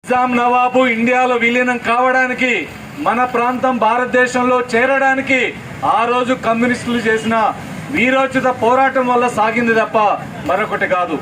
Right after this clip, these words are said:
అందుకనే నలభై ఆరు నుంచి యాభై ఒకటి వరకు ఐదేళ్ల పాటు తెలంగాణలో జరిగినటువంటి ఒక భారీ సాయుధ పోరాటం, అది వెట్టి చాకిరీ వ్యతిరేకంగా జరిగింది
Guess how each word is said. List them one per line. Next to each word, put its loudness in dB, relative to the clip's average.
అందుకనే -2
నలభై 0
ఆరు 0
నుంచి 2
యాభై 0
ఒకటి -2
వరకు 0
ఐదేళ్ల 0
పాటు 0
తెలంగాణలో 2
జరిగినటువంటి 0
ఒక -2
భారీ 0
సాయుధ 0
పోరాటం, 0
అది 0
వెట్టి -2
చాకిరీ 0
వ్యతిరేకంగా -2
జరిగింది 0